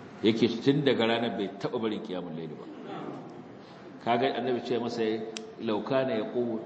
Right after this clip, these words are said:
min al-layl." Amma shi tun da yayi wannan lokacin bai taɓa fashi ba. To haka duk sahabban Annabi suke. Wato daga zarar suka riƙe wani abu daga Annabi sallallahu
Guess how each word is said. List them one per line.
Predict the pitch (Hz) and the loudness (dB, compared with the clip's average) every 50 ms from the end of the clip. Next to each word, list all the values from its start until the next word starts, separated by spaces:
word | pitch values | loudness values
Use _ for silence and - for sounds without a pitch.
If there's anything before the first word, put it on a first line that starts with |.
| 82 95 113 | -8 -6 -2
min | 143 143 123 | -2 0 0
al-layl." | 101 90 87 85 90 87 85 80 76 76 - - - - - - - - 131 131 - - - - - - 151 147 143 - - - - 113 110 107 107 - - - - - - - - - - - - - - - - | 0 -2 -2 -2 -2 -2 -4 -4 -6 -8 -10 -12 -14 -16 -16 -16 -14 -14 -14 -14 -14 -14 -16 -16 -14 -14 -14 -14 -14 -16 -16 -16 -16 -16 -16 -16 -16 -16 -16 -16 -16 -16 -16 -18 -18 -16 -16 -16 -16 -16 -16 -12 -6
Amma | 104 101 101 113 123 127 | -4 -2 2 4 4 4
shi | 123 - - 139 - - - | 4 2 0 -2 -4 -4 4
tun | - 202 202 202 202 175 | 8 8 8 8 6 6
da | 156 | 6
yayi | 143 143 139 | 8 8 8
wannan | 123 127 127 120 113 120 123 127 131 | 6 6 4 4 4 0 2 2 2
lokacin | 135 135 139 131 - - 143 131 - - - - | 2 2 2 0 -4 -4 -6 -6 -6 -10 -4 2
bai | 113 120 120 | 2 2 4
taɓa | 151 143 - - 101 | 4 2 2 2 -2
fashi | 95 95 - - - - | -4 -6 -6 -8 -10 -12
ba. | - - - - - - - - 233 226 - - 302 587 - - - - - 269 269 269 - - - - | -12 -14 -14 -16 -16 -16 -14 -14 -12 -12 -8 -8 -8 -8 -8 -10 -12 -12 -10 -6 -4 -4 -4 -6 -8 -6
To | - 101 | -6 -2
haka | - 131 123 127 - - - - - - - - | -2 -2 -2 -2 -8 -8 -12 -12 -12 -10 -2 2
duk | 185 180 - | 2 2 2
sahabban | - - 117 101 92 95 110 101 87 | 2 -2 -2 0 0 -2 -2 -4 -4
Annabi | 95 92 87 78 80 | -4 -4 -4 -4 -6
suke. | - - - - - - - - - - - - - - - - - - - - - - - - - - - - - - - - - - - - - - - | -8 -10 -10 -12 -14 -14 -14 -16 -14 -14 -12 -10 -10 -8 -8 -8 -10 -10 -12 -12 -12 -14 -14 -14 -14 -14 -12 -12 -14 -12 -12 -12 -10 -10 -10 -10 -6 -2 0
Wato | 92 98 95 - 101 95 | 0 0 0 0 0 2
daga | 92 113 107 113 110 107 | 2 4 4 6 4 4
zarar | 123 139 143 151 147 151 143 | 6 6 4 4 4 2 0
suka | - - - - 127 | 0 -2 -2 -2 -2
riƙe | 117 110 - 120 | -4 -4 -4 -4
wani | 120 123 123 | -4 -4 -4
abu | 110 110 110 | -4 -6 -6
daga | 107 101 92 95 73 - | -6 -6 -6 -6 -6 -6
Annabi | 107 107 101 | -8 -8 -10
sallallahu | 98 - 107 107 101 95 98 101 92 | -8 -8 -8 -8 -6 -6 -6 -6 -4